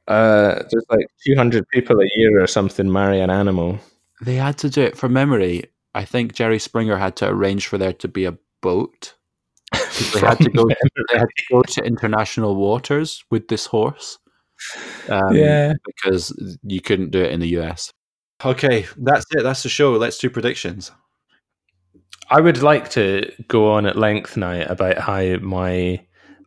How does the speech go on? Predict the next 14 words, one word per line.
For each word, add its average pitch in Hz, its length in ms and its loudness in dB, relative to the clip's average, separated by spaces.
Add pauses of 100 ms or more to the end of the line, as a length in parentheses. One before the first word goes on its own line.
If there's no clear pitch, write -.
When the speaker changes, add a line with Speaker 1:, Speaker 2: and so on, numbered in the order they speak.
Speaker 1:
overreaction 98 840 0
to 98 100 -8
var 90 360 -2
has 95 200 -4
proven 90 420 -4
to - 120 -8
be 85 560 -4
accurate, - 600 -8 (760)
but 90 240 -6
we 98 120 -2
can 95 200 -4
just - 440 -4 (580)
leave 107 340 2
var 87 420 2